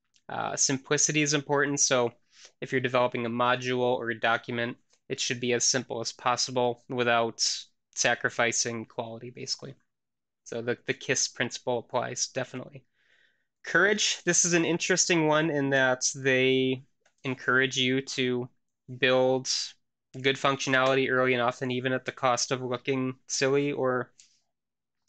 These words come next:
you know, bad. If a problem crops up, we just go back and fix it, right? We care about the people and that they're learning and growing as well as delivering solid,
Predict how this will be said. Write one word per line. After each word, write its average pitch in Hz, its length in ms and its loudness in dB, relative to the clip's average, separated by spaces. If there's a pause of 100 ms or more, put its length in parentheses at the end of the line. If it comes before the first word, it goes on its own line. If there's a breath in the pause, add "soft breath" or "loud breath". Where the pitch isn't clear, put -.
you 139 60 -2
know, 120 120 2
bad. 120 260 2
If 131 120 -6
a 123 40 -4
problem 131 360 0
crops 139 320 0
up, - 260 -2 (260 soft breath)
we 139 80 -8
just 131 180 0
go 131 80 2
back 117 200 2
and 117 120 -10
fix - 280 -4
it, - 140 -12 (520)
right? 123 120 2
We 127 100 0
care 131 200 0
about 127 280 0
the 123 60 -10
people 120 480 -2
and 120 120 -4
that 117 160 -4
they're 117 360 -2 (240)
learning 123 400 2
and 117 120 -2
growing 120 440 0
as 120 160 -8
well 117 260 0
as 113 100 -4
delivering 120 440 -2
solid, 117 440 -4